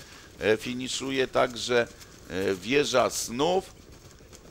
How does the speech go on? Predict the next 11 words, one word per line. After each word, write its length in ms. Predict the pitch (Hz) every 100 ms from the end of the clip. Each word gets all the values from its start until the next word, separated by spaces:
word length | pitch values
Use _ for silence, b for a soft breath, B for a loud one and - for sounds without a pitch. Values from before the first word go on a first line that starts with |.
| - - - - - - - - - -
ale 520 | 117 135 135 143 151
na 240 | 143 147 147
czele 380 | - 156 151 151
jest 240 | 147 -
wciąż 300 | - 151 143
Fort 320 | - 151 143
William. 400 | 147 143 123 95
Fort 340 | - 147 156 147
William, 520 | 151 147 151 147 135
Wieża 440 | 123 151 135 143
Snów, 500 | - - 139 165 -